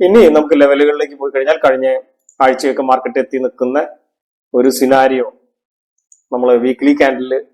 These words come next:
നോക്കിക്കഴിഞ്ഞാൽ ഇതാണ് നമ്മുടെ ഒരു നിഫ്റ്റിയിലെ പ്രൈസ് ആക്ഷൻ എന്ന് പറയുന്നത്. അത്യാവശ്യം ഡീസന്റ് ആയിട്ടുള്ള കറക്ഷൻ കിട്ടിയിട്ടുണ്ട് ഇതൊരു അപ് ട്രെൻഡിലുള്ള മാർക്കറ്റ് ആണെങ്കിൽ. ആ, but നമുക്ക് ഇത് ഒരു ചെറിയ കറക്ഷൻ മാത്രമാണോ അല്ലേ എന്നുള്ളത് നമുക്ക് പറയാറായിട്ടില്ല.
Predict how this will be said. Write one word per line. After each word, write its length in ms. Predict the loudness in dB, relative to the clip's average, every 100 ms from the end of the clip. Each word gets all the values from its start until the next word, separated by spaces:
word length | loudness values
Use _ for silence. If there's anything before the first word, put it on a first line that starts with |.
| -8
നോക്കിക്കഴിഞ്ഞാൽ 520 | -8 -4 -2 0 0
ഇതാണ് 200 | 0 0
നമ്മുടെ 240 | -4 -4
ഒരു 420 | -2 -2 -2 _ -12
നിഫ്റ്റിയിലെ 360 | -10 -8 -2 0
പ്രൈസ് 340 | 0 -4 -2
ആക്ഷൻ 220 | -4 -4
എന്ന് 260 | -12 _ -4
പറയുന്നത്. 380 | -4 -4 -8 -10 _ _ _ _ _ _ _ _ _ _ _ _ _ -10
അത്യാവശ്യം 480 | 0 2 4 2 -2
ഡീസന്റ് 240 | -4 2
ആയിട്ടുള്ള 320 | 2 2 -2
കറക്ഷൻ 240 | -4 -4 -6
കിട്ടിയിട്ടുണ്ട് 480 | -4 -4 -8 -10 -14 _ _ _ _ _ -6
ഇതൊരു 220 | -2 0
അപ് 240 | 0 0
ട്രെൻഡിലുള്ള 380 | -2 0 2 2
മാർക്കറ്റ് 380 | 2 -2 -2 -6
ആണെങ്കിൽ. 280 | -8 -12 -20 _ _ _ _ _ -10
ആ, 100 | -6
but 180 | 0 0
നമുക്ക് 480 | -2 _ -8 -6 -4
ഇത് 180 | -4 -2
ഒരു 420 | -4 -8 -12 -16 _ -16 -2
ചെറിയ 180 | 0
കറക്ഷൻ 300 | 2 0 -2
മാത്രമാണോ 400 | 0 0 0 0 0
അല്ലേ 160 | 0
എന്നുള്ളത് 280 | 0 -2 -6
നമുക്ക് 180 | -6 -12
പറയാറായിട്ടില്ല. 640 | -4 -2 0 0 -2 -14